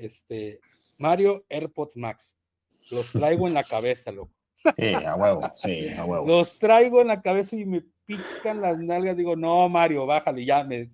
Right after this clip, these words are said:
Speaker 1: se me olvida. Y otra vez se vuelve a meter la cabeza y, y se me vuelve a olvidar,
Speaker 2: ¿Y
Speaker 1: güey.
Speaker 2: sabes por qué no los he comprado? Porque yo no soy un consumidor heavy de música,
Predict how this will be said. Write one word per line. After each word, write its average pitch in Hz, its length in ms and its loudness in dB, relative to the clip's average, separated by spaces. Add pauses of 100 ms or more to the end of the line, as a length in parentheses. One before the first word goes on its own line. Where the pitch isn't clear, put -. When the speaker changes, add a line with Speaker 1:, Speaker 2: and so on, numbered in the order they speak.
Speaker 1:
se 127 140 -16
me 120 60 -8
olvida. 127 320 -6 (440)
Y 151 140 0
otra 180 220 2
vez 208 100 2
se 220 80 -4
vuelve 202 140 -2
a 196 40 -2
meter 196 200 -4
la 202 100 -2
cabeza 190 340 -2
y, 208 200 -10
y 147 100 -10
se 143 120 -6
me 143 80 -4
vuelve 139 200 0
a 160 40 0
olvidar, 127 320 -2
Speaker 2:
¿Y 160 60 4
Speaker 1:
güey. - 60 0
Speaker 2:
sabes 254 220 6
por 208 180 2
qué 190 80 4
no 226 100 4
los 220 160 4
he 220 80 0
comprado? 185 420 0
Porque - 260 -10
yo - 20 0
no 170 80 -2
soy 185 160 -4
un 185 60 0
consumidor 139 540 -2
heavy 139 280 0
de 117 120 0
música, 95 460 -8